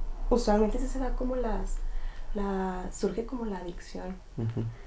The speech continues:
Speaker 1: Hay ciertos trastornos como ese y también, este, ansiedad de, y depresión,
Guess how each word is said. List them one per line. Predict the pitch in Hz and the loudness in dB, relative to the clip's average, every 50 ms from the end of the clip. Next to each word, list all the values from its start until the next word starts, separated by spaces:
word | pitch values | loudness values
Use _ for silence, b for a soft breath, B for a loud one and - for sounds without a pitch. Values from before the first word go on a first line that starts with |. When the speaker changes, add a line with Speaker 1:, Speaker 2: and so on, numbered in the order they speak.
| B - - | B -4 -2
Speaker 1:
Hay | 202 196 | -2 0
ciertos | 196 202 190 226 220 | 0 0 0 0 -2
trastornos | 220 208 - 202 202 202 202 | -2 0 2 2 0 0 0
como | - 214 214 196 190 190 - - | 0 0 0 0 0 -2 -2 0
ese | - 202 208 202 - - 247 | 2 2 4 4 2 2 0
y | 247 | 2
también, | 240 226 202 196 190 190 196 196 | 2 2 2 4 4 4 4 4
este, | 208 196 - - - 196 180 175 - - | 2 0 -2 0 2 2 2 2 0 0
ansiedad | - 180 175 - 185 185 185 185 185 196 202 196 | 0 0 2 2 4 4 6 6 8 6 6 6
de, | 202 214 | 4 4
y | - - 190 185 180 185 | 4 4 2 2 4 4
depresión, | 180 180 170 - - 180 175 180 220 226 233 233 | 4 4 2 0 0 -2 0 2 4 4 4 2